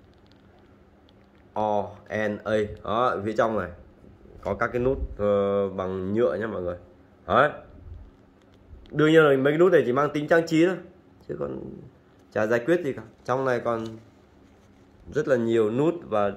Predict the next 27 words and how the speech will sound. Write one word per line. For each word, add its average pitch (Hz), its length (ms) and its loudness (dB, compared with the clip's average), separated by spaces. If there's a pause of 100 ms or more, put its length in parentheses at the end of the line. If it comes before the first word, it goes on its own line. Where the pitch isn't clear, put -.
(160)
đinh 120 460 -4 (300)
tán. 117 360 4
Đó. 98 260 -6 (880)
Nút 123 240 -4
chính 123 160 -2
của 143 60 -2
nó 117 120 0
đây. 123 120 -2 (960)
Dập 92 320 0
logo 120 360 2
thương 120 140 0
hiệu 117 200 -2
đây. 107 100 -4 (1080)
Có 101 180 -4
chữ, 127 400 -2 (720)
ờ, 110 160 2
R 104 60 0 (300)
N 98 320 0 (200)
A 101 240 2 (720)
hoặc 87 140 -10
là 90 120 -6
đọc 92 220 -4
là 90 120 0 (100)
O 107 280 4 (180)
N 104 100 -8
A. 110 100 -4 (300)
Đó. 98 160 -12